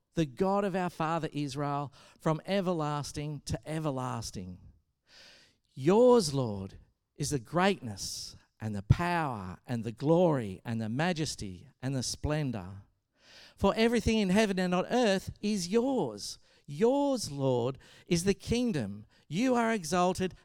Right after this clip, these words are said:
as head over all." Wow, if you want to see the magnitude of God, how big God is, have a close look at God. David says, "I'm looking at God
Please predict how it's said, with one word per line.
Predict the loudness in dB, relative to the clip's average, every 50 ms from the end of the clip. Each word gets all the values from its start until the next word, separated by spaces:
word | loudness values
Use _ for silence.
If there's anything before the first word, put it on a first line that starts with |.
| -4
as | -2 -2 0 0
head | 0 2 2 2 2 2 2 0 0 0 2
over | 2 4 4 4 6 6 6
all." | 6 6 6 4 4 2 0 -2 -4 -10 -14 -16 -20 _ _ _ _ _ _ _ _ _ _ _ _ _ _ _ _ _ _ _ _ _ -6
Wow, | -2 0 0 0 0 -2 -4 -6 -6
if | -8 -4 -2
you | 0 0
want | 2 0
to | 0
see | 0 -2 0
the | 0 0
magnitude | 0 0 0 0 -2 -2 -4 -4 -2 -2 -2
of | -2 -2 -2
God, | -2 -2 0 0
how | 2 2 2 0
big | 0 -4 -6 -2 0 0 0 0 -4 -4
God | -2 0 2 2 2 2 2
is, | 0 -2 -2 -4 -6 -8 -10 -10 -12 -14 -16 _ _ _ _ _ _ _ _ _ -4
have | -2 -2 0 0
a | -4
close | -4 0 2 2 2 2 2 2
look | 2 2 2 2
at | 0 -2 0
God. | 0 0 0 -2 -4
David | -4 -4 -4 -4 -4 -4
says, | -6 -4 -2
"I'm | 0 0 2
looking | 4 4 2 2 0 -2 -2
at | -2 -4 -4
God | -4 -4 -2 -2 -2 -2 -2 -4